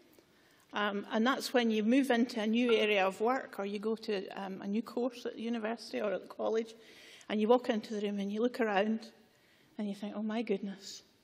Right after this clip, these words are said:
everybody in here is brighter than me," or "Everybody's doing a better job than me." And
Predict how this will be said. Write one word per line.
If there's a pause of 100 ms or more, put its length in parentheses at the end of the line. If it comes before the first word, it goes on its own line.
(380)
everybody
in
here
is
brighter
than
me," (540)
or (260)
"Everybody's
doing
a
better
job
than
me." (680)
And